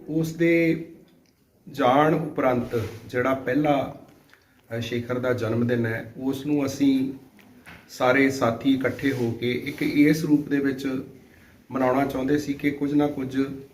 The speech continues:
ਸ਼ੇਖਰ ਦੇ ਨਾਮ 'ਤੇ ਜਿਹੜਾ ਹੈ ਕੋਈ ਸੰਸਥਾ ਬਣਾਈ ਜਾਵੇ, ਕੋਈ ਉਪਰਾਲਾ ਕੀਤਾ ਜਾਵੇ ਕਿ, ਅ, ਸਮਾਜ ਦੇ ਵਿੱਚ ਜਿਹੜਾ ਆ ਕੁਛ ਚੰਗੇ ਲਈ ਯੋਗਦਾਨ ਪਾਇਆ ਜਾ ਸਕੇ। ਸੋ ਅੱਜ ਅਸੀਂ ਸ਼ੇਖਰ ਭਨੋਟ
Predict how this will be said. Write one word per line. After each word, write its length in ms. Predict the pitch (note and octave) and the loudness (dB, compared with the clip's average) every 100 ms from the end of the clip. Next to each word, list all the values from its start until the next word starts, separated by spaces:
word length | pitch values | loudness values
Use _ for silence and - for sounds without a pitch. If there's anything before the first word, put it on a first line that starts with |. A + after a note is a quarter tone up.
| - - | -20 -12
ਸ਼ੇਖਰ 380 | - C3+ C#3 | -4 -4 0
ਦੇ 120 | D3 C#3+ | 2 2
ਨਾਮ 260 | B2+ A#2+ | 2 0
'ਤੇ 200 | A#2 B2 | -2 -4
ਜਿਹੜਾ 260 | A#2+ A#2+ B2 | 0 0 0
ਹੈ 300 | A#2+ B2 D3 - - - _ | -2 -4 -6 -16 -20 -20 _
ਕੋਈ 100 | C#3 | -8
ਸੰਸਥਾ 420 | - C3 A#2 D3 | -6 -6 -2 0
ਬਣਾਈ 320 | C#3+ C3 B2+ | 2 2 0
ਜਾਵੇ, 300 | B2 A#2+ B2 | 0 0 -2
ਕੋਈ 340 | B2 B2+ B2+ B2 - - | -2 -4 -4 -4 -8 -14
ਉਪਰਾਲਾ 380 | - B2 A#2+ C3 | -2 0 2 0
ਕੀਤਾ 340 | C3 B2 B2 | -2 -2 0
ਜਾਵੇ 380 | A#2+ A2+ A#2+ A#2 - - - - - | 2 2 0 -4 -8 -20 -20 -20 -4
ਕਿ, 580 | C#3+ C3+ C3 B2+ B2 B2 - - B2 B2 | 2 4 4 4 2 -2 -12 -12 -8 -6
ਅ, 20 | |
ਸਮਾਜ 480 | - C3+ C3 C3 C3+ | -6 -2 2 2 4
ਦੇ 120 | C#3 | 2
ਵਿੱਚ 500 | C3+ B2 C3+ B2+ B2+ - - - | 2 -2 -2 -2 -2 -6 -14 -8
ਜਿਹੜਾ 420 | C3 C3 C3 C3 | 0 4 4 4
ਆ 40 | |
ਕੁਛ 360 | C3 - C3+ - - | 0 -4 -8 -8 -6
ਚੰਗੇ 320 | D#3 D3 D3 D#3 | 2 4 6 8
ਲਈ 180 | D3 | 8
ਯੋਗਦਾਨ 460 | C3+ C3 A#2 B2 A#2+ | 6 2 0 0 0
ਪਾਇਆ 280 | A#2 A2 G#2 | 0 -2 -2
ਜਾ 140 | G#2 | -4
ਸਕੇ। 280 | G2+ - F#2+ F#2+ - - - - - | -6 -8 -14 -14 -16 -18 -18 -18 -4
ਸੋ 180 | D3+ | 4
ਅੱਜ 140 | D#3+ D#3+ | 4 4
ਅਸੀਂ 260 | D#3 E3 | 0 0
ਸ਼ੇਖਰ 400 | D#3 - C3+ D3+ | 0 0 -2 -2
ਭਨੋਟ 480 | D3+ E3 D3 C3 - | -6 -2 0 0 -2